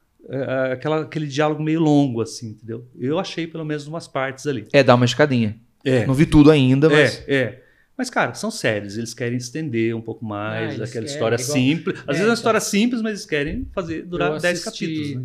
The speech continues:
Speaker 1: né?
Speaker 3: esse fim de semana, eu assisti Round Six,
Speaker 1: Sim.
Speaker 3: né, que tá, eu, eu resolvi assistir porque eu não aguento mais, não aguentava mais ver meme e não entender o que tá acontecendo.
Speaker 2: Quem era a boneca?
Speaker 3: Que,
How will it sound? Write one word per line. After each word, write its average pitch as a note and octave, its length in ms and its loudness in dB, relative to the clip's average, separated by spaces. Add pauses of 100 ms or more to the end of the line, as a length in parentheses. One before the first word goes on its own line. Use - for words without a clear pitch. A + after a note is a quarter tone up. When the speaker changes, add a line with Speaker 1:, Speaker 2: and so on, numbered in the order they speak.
Speaker 1:
né? C#3 120 -12
Speaker 3:
esse B2 200 -14
fim C#3 120 -16
de B2 80 -20
semana, D#3+ 280 -14
eu E3+ 60 -10
assisti E3 380 -10
Round C#3+ 280 -10
Six, - 680 -20
Speaker 1:
Sim. - 200 -12
Speaker 3:
né, C#3 180 -8
que - 140 -16
tá, B2+ 380 -14
eu, C3+ 160 -8
eu D3+ 160 -6
resolvi F3+ 420 -2
assistir F#3+ 480 -4
porque E3+ 260 -2
eu E3+ 100 0
não E3+ 260 -6
aguento E3+ 340 -8
mais, D3+ 460 -14
não D3 140 -12
aguentava E3+ 320 -4
mais F3+ 120 -2
ver E3 140 -2
meme D#3 440 -6
e - 40 -12
não E3 120 -10
entender D#3+ 340 -10
o - 40 -8
que - 60 -20
tá E3 80 -10
acontecendo. D#3 280 2
Speaker 2:
Quem D#3+ 100 4
era D#3 120 8
a - 20 6
boneca? B2+ 500 4
Speaker 3:
Que, - 180 -4